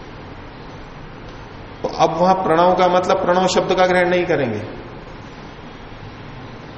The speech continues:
और प्रणव शब्द का जप करने लगे कोई, ऐसा नहीं होगा। वहां प्रणव शब्द कहा गया है, तो प्रणव शब्द ओम को कह रहा है,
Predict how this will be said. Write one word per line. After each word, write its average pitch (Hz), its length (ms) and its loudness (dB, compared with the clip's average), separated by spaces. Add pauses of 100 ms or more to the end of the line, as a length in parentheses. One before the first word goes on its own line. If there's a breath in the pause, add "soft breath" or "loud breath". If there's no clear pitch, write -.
(120)
और 123 60 4
प्रणव 160 400 4
शब्द 156 280 2
का 160 140 6
जप 156 260 2
करने 147 260 2
लगे 135 220 4
कोई, 123 180 -2
ऐसा 131 260 0
नहीं 123 140 -2
होगा। 104 280 -4 (640)
वहां 113 180 -2
प्रणव 147 300 4
शब्द 170 320 2
कहा 135 240 4
गया 127 160 4
है, 151 80 4
तो 143 100 0
प्रणव 160 400 0
शब्द 143 380 0
ओम 196 500 6
को 208 140 6
कह 135 200 4
रहा 98 120 0
है, - 220 -6